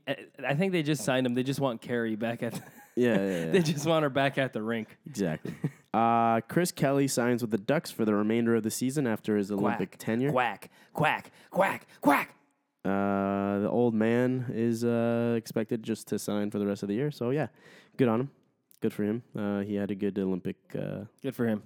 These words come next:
Speaker 2: lip-, Olympic stint. Okay, so February seventeenth, DeMar DeRozan tweeted,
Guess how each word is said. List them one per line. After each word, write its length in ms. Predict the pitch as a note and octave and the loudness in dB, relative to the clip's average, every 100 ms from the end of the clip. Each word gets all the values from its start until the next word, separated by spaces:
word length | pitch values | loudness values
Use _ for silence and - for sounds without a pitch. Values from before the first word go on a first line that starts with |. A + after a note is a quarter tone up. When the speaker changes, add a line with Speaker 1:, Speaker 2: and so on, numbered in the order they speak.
| - | -6
Speaker 2:
lip-, 300 | A2 - - - | -6 -6 -10 -4
Olympic 380 | A2+ G#2+ - | -4 -2 -6
stint. 560 | - - - A2 B2 - _ - - - - - - - - _ | -8 -14 -6 -4 -4 -6 _ -20 -20 -20 -20 -20 -20 -20 -20 _
Okay, 520 | - D3+ D3+ - A#2+ F#2+ | 2 2 2 0 0 0
so 380 | - D3+ D3+ | 2 2 4
February 440 | C#3 F3+ F#3+ G3 F3 | 2 2 2 2 2
seventeenth, 640 | - D3 C3+ C#3 B2 A#2 | 2 2 2 2 2 2
DeMar 320 | B2 A#2+ C3 | 0 2 2
DeRozan 420 | C#3 A#2 A#2 A2+ A2 | 2 2 2 2 -4
tweeted, 540 | - G#2+ G2+ G2 G#2 | -4 -2 -2 -4 -6